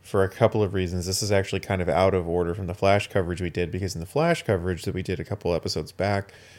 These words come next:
we had a, an issue where Flash and Green Lantern teamed up, and they talked about having met each other previously outside of the J L A. This is gonna be the episode where we talk about the issue where that happens.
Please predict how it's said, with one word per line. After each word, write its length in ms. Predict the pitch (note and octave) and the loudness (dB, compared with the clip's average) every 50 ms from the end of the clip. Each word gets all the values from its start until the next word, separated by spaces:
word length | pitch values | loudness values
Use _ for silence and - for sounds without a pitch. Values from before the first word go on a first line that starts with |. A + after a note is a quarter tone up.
| - - - - _ _ _ | -20 -20 -20 -20 _ _ _
we 140 | G#2 G2 F#2 F#2 | -2 0 2 2
had 240 | F#2+ G2 F#2+ F#2 F#2 | 4 4 4 4 2
a, 560 | F#2 F2+ F2+ F2+ F2 F2 F2 F2 F2 - - | 2 0 0 0 0 0 -2 -2 -2 -2 -2
an 160 | - G2 F2+ | -2 -2 -2
issue 400 | E2 F#2+ F#2+ - - G#2 F#2 E2+ | -2 -2 -4 -4 -4 -4 -4 -4
where 380 | D#2+ D2+ F#2 F2+ F2+ F2 F2 F2+ | -4 -2 -2 -2 0 -2 -2 -4
Flash 340 | - - G2 F#2 F#2 F2+ - | 0 2 4 4 4 2 -2
and 80 | F#2+ | -4
Green 120 | F#2 F2+ E2+ | -4 -4 -4
Lantern 340 | E2+ F2 E2+ - F2 F2 F2 | -4 -6 -6 -6 -8 -8 -8
teamed 320 | - G2+ F#2+ F2 D#2+ F#2+ | -6 -6 -6 -4 -2 0
up, 220 | F2+ F2+ F2 - | 0 0 0 -2
and 100 | E2 E2+ | -4 -6
they 80 | E2+ E2+ | -6 -6
talked 240 | - - F#2+ F#2 - | -6 -6 -6 -6 -4
about 260 | - F2 E2+ - - | -6 -6 -6 -6 -8
having 440 | G#2 G2 G2+ F#2 F2 F2 E2+ E2 E2 | -6 -4 -2 -2 -2 -4 -4 -4 -2
met 160 | F2 F2+ D#2 | -2 -2 -2
each 180 | D2+ D#2 - - | -4 -6 -6 -4
other 200 | F2+ E2 D2+ D#2 | -4 -4 -4 -4
previously 680 | - F2+ D#2 D2 C#2+ C#2+ - - - C#2 C2+ C2+ C2+ - _ _ _ _ _ _ _ _ _ - | -6 -6 -6 -4 -4 -6 -6 -4 -4 -4 -4 -6 -8 -12 _ _ _ _ _ _ _ _ _ -4
outside 420 | - - E2+ D2+ - - G2 F2 F2 | -2 0 0 0 -2 -2 -2 -2 -2
of 60 | F2 | -4
the 80 | - C2+ | -4 -4
J 160 | - F2 E2+ | -2 0 0
L 180 | D#2+ D#2+ E2+ | 0 0 2
A. 240 | E2+ E2 D#2+ D#2+ G2+ - - _ - | 2 2 2 2 0 -4 -10 _ -8
This 300 | G#2+ G2+ A#2+ A#2+ A#2 - | 2 4 4 4 6 4
is 120 | A2+ A2 | 2 0
gonna 180 | A2+ G#2+ G2+ G2+ | 2 0 0 0
be 480 | F#2+ F#2+ G2 G2 F#2+ F2 E2+ E2+ F#2 - _ _ _ _ _ _ - | -2 -2 -2 0 0 -2 -2 -4 -8 -10 _ _ _ _ _ _ -4
the 160 | G#2 F#2 D#2+ | -2 0 2
episode 400 | F2+ - - - - - F2 - | 2 0 0 0 2 0 0 0
where 120 | F2 F2 E2 | -2 -4 -4
we 140 | D#2+ E2+ | -4 -6
talk 240 | - - F2+ E2+ E2 | -2 -2 -2 -2 -2
about 240 | - D#2+ E2+ E2+ - | -2 -4 -4 -4 -4
the 140 | - D2+ D#2+ | -4 -4 -4
issue 260 | E2+ - - F2+ D#2+ | -4 -4 -6 -6 -4
where 140 | D2+ D#2 C#2+ | -4 -2 -2
that 160 | C#2 - - | -4 -4 -4
happens. 560 | G2+ A#1 A#1+ - - - - - - - - | -6 -6 -6 -6 -10 -12 -8 -6 -6 -8 -8